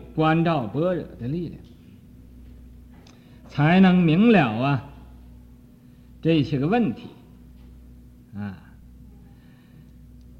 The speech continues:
你要没有关照般若，这些个问题都不能解决。你就是去问哪一个普飞萨，他也啊，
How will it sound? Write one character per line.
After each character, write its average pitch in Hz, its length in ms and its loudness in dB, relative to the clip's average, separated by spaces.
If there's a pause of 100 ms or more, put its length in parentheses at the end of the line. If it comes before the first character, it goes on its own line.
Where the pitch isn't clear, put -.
(360)
你 196 120 0
要 277 240 2
没 294 160 0
有 294 180 2
关 285 300 0
照 269 260 6
般 247 240 4
若， 202 540 2
这 196 260 2
些 180 160 -2
个 190 80 -2
问 190 300 0
题 139 200 -4
都 175 140 -4
不 156 140 -4
能 175 200 0
解 98 220 -8
决。 104 260 -12 (200)
你 117 220 -2
就 175 200 -2
是 160 220 -4
去 170 260 -4
问 151 580 -2
哪 120 320 -6
一 220 140 -6
个 208 100 0
普 - 220 -6
飞 208 420 0
萨， 110 220 -8 (840)
他 170 240 0
也 165 160 2 (120)
啊， 175 360 -2